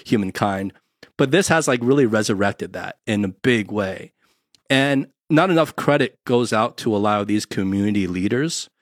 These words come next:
Like, in our building, first of all, for people who don't know,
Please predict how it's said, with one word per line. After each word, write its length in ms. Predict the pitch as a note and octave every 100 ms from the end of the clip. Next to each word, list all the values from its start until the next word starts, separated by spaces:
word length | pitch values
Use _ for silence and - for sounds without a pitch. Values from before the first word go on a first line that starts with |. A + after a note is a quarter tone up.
| _ -
Like, 160 | A2+ A2
in 80 | B2
our 100 | B2+
building, 540 | B2 C3+ A#2+ G2+ G2 _ _ _ _ _ - -
first 280 | - F#3 D#3
of 120 | C#3
all, 100 | A#2+
for 140 | A#2+ C3+
people 320 | - E3 E3
who 120 | C3+
don't 280 | A2 A2 C3+
know, 340 | G2+ G2+ C3